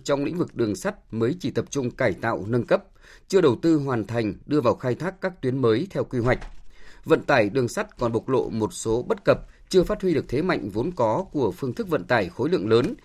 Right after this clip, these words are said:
đường dài, thị phần giảm sút so với các phương thức vận tải khác,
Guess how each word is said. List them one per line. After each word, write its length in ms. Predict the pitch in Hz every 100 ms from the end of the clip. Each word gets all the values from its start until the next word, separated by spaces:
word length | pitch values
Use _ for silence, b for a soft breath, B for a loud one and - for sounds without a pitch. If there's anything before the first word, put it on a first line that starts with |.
| B B
đường 220 | 139 135 110
dài, 300 | 123 110 - -
thị 140 | 151
phần 240 | 117 127 113
giảm 280 | 104 104 87
sút 220 | 185 214
so 260 | - 135 120
với 120 | 117
các 180 | 180 196
phương 260 | - 143 110
thức 220 | 226 -
vận 180 | 135 -
tải 160 | 107
khác, 240 | 87 165